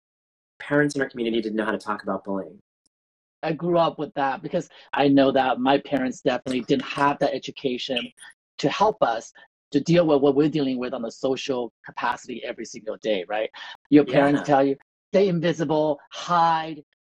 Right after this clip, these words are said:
Speaker 2: and just do really good in school, and be a doctor, be a lawyer, show them what you got, but don't cause any noise." And because
Speaker 1: Yeah, yeah.
Speaker 2: they didn't know how to make the right kind of noises out there to make a difference.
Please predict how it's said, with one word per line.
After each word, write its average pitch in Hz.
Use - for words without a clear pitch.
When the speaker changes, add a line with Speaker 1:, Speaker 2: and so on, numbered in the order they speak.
Speaker 2:
and 151
just -
do 240
really 214
good 202
in 185
school, 170
and 170
be 214
a 226
doctor, 175
be 214
a 240
lawyer, 175
show 214
them 220
what 202
you 180
got, 160
but 147
don't 180
cause -
any 143
noise." 117
And 170
because 143
Speaker 1:
Yeah, 175
yeah. 147
Speaker 2:
they 202
didn't 233
know 240
how 160
to 160
make 165
the 151
right 139
kind 135
of 127
noises 113
out 107
there 113
to 127
make 123
a 123
difference. -